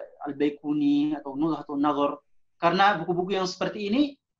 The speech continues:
sudah banyak disyarah oleh para ulama, sehingga mudah kita untuk memahaminya. Ya, buku-buku yang disyarah oleh para ulama, ya, buku-buku yang disyarah oleh banyak para ulama yang sudah terkenal di kalangan para penuntut ilmu, itu lebih mudah untuk dipahami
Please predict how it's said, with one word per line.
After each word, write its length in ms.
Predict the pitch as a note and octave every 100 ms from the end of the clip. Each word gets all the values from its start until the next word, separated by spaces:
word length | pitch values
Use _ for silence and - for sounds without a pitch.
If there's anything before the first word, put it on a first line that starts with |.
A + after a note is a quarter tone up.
| _ _ _ _ _
sudah 240 | - F3 E3+
banyak 240 | A#3 B3+
disyarah 400 | E3+ - G#3 F3+
oleh 80 | E3+
para 160 | E3+
ulama, 320 | F3 F#3 G3+ -
sehingga 320 | D#3 G3+ G3+
mudah 400 | F#3 C4+ - -
kita 160 | F3+
untuk 240 | G#3+ - F#3+
memahaminya. 480 | F3+ F3 F#3+ D3+ - _ _ _ _ _
Ya, 160 | - C3
buku-buku 480 | D3 F3+ A#3+ B3+ A#3
yang 60 |
disyarah 340 | F3+ F3 A3 F3+
oleh 140 | E3+
para 160 | E3 F3
ulama, 320 | F3 F3+ E3+ - -
ya, 180 | E3 D#3 - _ _ _ _ _ _ -
buku-buku 420 | D#3 F3 B3+ B3+
yang 60 | G3
disyarah 260 | F3+ A3
oleh 140 | F3+ E3+
banyak 260 | F3 E3+
para 160 | G3 G#3
ulama 400 | F#3 E3+ E3 E3+
yang 140 | D#3+
sudah 180 | - E3
terkenal 380 | E3+ F3 B3 A3+
di 80 | F3
kalangan 260 | E3+ E3
para 220 | E3+ E3
penuntut 320 | D#3+ D#3 D3+ -
ilmu, 260 | E3+ E3 A3 - _ _ _ _ _
itu 160 | E3+ B3
lebih 240 | E3 F3
mudah 240 | G#3 A3 G3
untuk 180 | F3
dipahami 640 | D#3+ F3 D#3 D3+ G3 B3